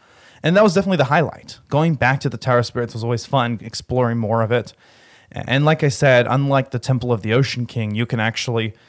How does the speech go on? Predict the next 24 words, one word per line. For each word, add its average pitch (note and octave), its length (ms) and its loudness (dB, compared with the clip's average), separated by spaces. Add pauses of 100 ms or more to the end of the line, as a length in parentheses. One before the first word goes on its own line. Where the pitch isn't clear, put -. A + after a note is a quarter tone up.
(300)
skip - 500 -4
parts - 300 -2
that B2 140 -6
you've A2 140 -2
already G#2+ 220 2
done A2 200 0
before. B2 420 -4
You A#2 120 -8
just G#2+ 260 -8
access A2 520 -6
that G2+ 260 -4
spiral G#2+ 400 0
staircase. A2 540 -6
And C3 80 0
it D#3 100 2
is E3+ 140 2
kind E3 180 -2
of - 100 -4
cool C3+ 280 -4
going A2 340 0
up A2 160 -2
the G#2 120 -4
entire G2 420 -4
thing, G2+ 420 -4